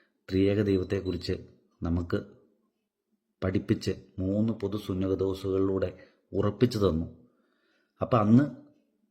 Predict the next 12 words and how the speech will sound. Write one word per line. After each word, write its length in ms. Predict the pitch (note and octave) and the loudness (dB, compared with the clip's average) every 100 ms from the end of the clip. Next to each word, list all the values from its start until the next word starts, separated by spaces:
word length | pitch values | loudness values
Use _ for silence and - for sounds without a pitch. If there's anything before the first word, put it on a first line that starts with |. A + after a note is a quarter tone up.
| _ - G#2+ | _ -4 2
അറിയോസ് 300 | G#2 A#2 B2 | 4 4 4
ഇങ്ങനെ 160 | B2 A#2+ | 2 2
പാട്ടൊക്കെ 360 | G#2 A#2+ B2+ A#2+ | -2 -2 -2 0
പാടി 240 | A2 G2+ G#2+ - _ _ _ _ _ G2 | 0 0 -4 -10 _ _ _ _ _ -2
ദുരുപദേശം 480 | G2 G#2 A2 A2 B2 | 0 2 0 0 -2
പഠിപ്പിച്ചപ്പോൾ 520 | F#2 G#2 - F#2+ E2+ - - _ | -4 -4 -4 -2 -4 -6 -20 _
പിതാക്കന്മാർ 500 | F#2 F#2 - G#2 G#2 G#2 F2+ | -4 -4 -4 -2 -2 -2 -4
ഒരുപാട് 300 | F#2 G2 G#2 F#2+ | -2 -2 0 0
ഗീതങ്ങൾ 340 | G2 G#2+ A#2 G#2+ | 0 0 0 0
എഴുതി 100 | F#2+ | -2
തന്നു. 180 | F2+ E2 - - - - | -4 -4 -10 -20 -10 -2
ഏകദേശം 400 | G2+ A2 A2 | 2 2 4